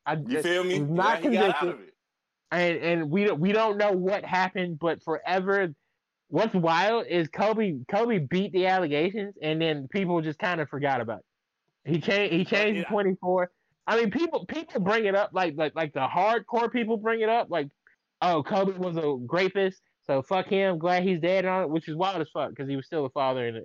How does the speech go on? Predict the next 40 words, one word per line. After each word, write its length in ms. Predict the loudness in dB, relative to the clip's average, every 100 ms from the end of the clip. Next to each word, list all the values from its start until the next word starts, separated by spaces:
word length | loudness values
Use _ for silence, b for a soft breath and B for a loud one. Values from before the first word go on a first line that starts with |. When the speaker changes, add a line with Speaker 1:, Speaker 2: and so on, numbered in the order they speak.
| -8
Speaker 1:
and 100 | -8
a 60 |
husband. 380 | -4 -4 -4 -10 -20 b b _ -8
Um, 320 | -4 -4 -6 -12 _ _ _ _
and 220 | -2 0 0
we, 200 | 0 -2
uh, 280 | -4 -2
again, 460 | -4 0 0 0 -2
I 200 | -2 0 2
was 180 | 0 -2
too 140 | -2
young 460 | 0 0 0 0 -2
to 60 | -4
get 320 | -2 -2 -2
into 220 | -6 -2
that, 240 | 0 0 -2
but 100 | -6
I 100 | -4
know 260 | 0 0
it 80 | 0
happened. 300 | -2 -6 -8 _ _ _ _ -4
So 180 | -2 0
it's 160 | -2 -2
the 80 | -4
Speaker 2:
Yeah, 20 |
Speaker 1:
grapist 500 | 0 0 2 2 2
Speaker 2:
exactly, 200 | 0 0
Speaker 1:
situation, 560 | 0 2 2 -2 -10 -12
Speaker 2:
exactly. 20 | _ _ _ _ -16
And 120 | -8
it 80 | -2
was 80 |
Speaker 1:
and 100 | 2
Speaker 2:
a 60 | 2
Speaker 1:
then, 80 | 2
Speaker 2:
nasty 360 | -2 -8 -4 0
Speaker 1:
and 100 | 2
then 300 | 2 0 -4
Speaker 2:
situation. 240 | -10 -18 _ _ _ -6
Speaker 1:
police, 560 | 0 2 4 2 0